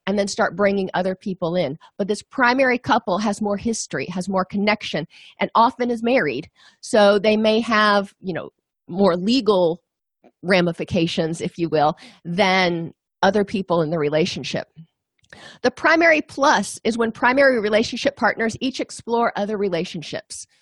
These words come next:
So they can be, you know, the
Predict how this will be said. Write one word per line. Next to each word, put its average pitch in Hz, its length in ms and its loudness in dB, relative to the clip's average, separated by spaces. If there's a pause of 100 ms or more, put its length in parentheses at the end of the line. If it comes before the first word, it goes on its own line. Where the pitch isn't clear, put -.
(300)
So 175 340 -2
they 214 240 2
can 240 240 0
be, 220 560 -2
you - 200 -20
know, - 100 -20 (720)
the 180 440 -2